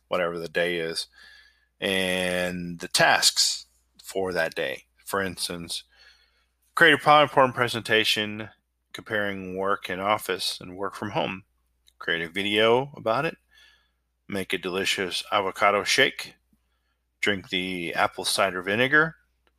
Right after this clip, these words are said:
Uh, trim the hedges along the deck. Uh, set up a new router and create a video about an experience, and then delete a hundred emails from my inbox, 'cause that is definitely a thing to do.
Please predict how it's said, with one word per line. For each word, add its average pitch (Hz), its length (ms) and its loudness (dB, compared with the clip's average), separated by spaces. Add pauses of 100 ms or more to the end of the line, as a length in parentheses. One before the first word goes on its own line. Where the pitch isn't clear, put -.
(100)
Uh, - 260 -14 (100)
trim 101 240 0
the 92 100 -6
hedges 98 380 -2
along 98 300 -2
the 92 60 -10
deck. 120 360 -2 (1080)
Uh, - 180 -10
set 120 200 4
up 113 160 6
a 98 60 -4
new 101 160 -4
router 131 460 6 (360)
and 101 300 -2
create 101 200 0
a 92 40 -10
video 98 300 -4
about 98 240 -2
an 90 80 -4
experience, 131 840 2
and 98 160 -4
then 98 160 -2
delete 98 340 -2 (320)
a 104 80 -8
hundred 110 280 0
emails 92 560 -2 (540)
from - 180 -8
my 87 200 -8 (160)
inbox, - 600 -4 (320)
'cause - 160 -18
that 82 320 -2
is 78 240 -6
definitely 85 480 0
a 82 120 -12
thing 80 260 -8
to 80 40 -14
do. 82 260 -10